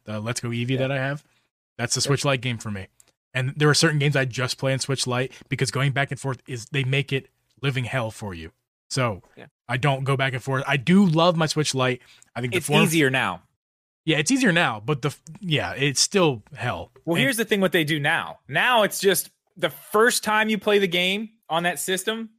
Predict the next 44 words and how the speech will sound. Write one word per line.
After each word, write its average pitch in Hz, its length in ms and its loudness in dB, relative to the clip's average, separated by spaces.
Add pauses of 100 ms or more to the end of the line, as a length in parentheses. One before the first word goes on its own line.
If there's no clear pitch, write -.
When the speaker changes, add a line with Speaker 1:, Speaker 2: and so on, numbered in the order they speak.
(760)
Speaker 3:
it'll 160 160 2
say, 165 260 2
"Hey, 185 540 2 (160)
there's 170 220 2
cloud 208 380 2
backup 165 400 0
stuff 165 320 0
on 165 140 0
another 165 300 0
system 151 520 0
that 131 140 -10
you 180 100 -4
don't 156 80 -4
have 165 200 0
on 143 100 -2
this 147 200 -2
one. 107 140 -10
You 131 80 -6
need 151 80 -2
to 143 60 -8
go 143 120 2
download 139 480 0
it." 82 120 -16 (340)
Speaker 1:
Yeah. 107 180 -4
Speaker 3:
So 160 120 -4
then 185 140 0
you 226 80 2
go 190 200 4
into 180 100 0
the 165 60 -4
menu 170 300 0
and 147 100 -2
download 151 400 2
it. 127 80 0
But 139 100 0
after 180 360 0
that, 151 400 -2 (540)
if 127 120 -6
you 175 80 0
do 196 140 4
it 226 80 2
that 190 180 2
first 202 220 2
time, 196 340 0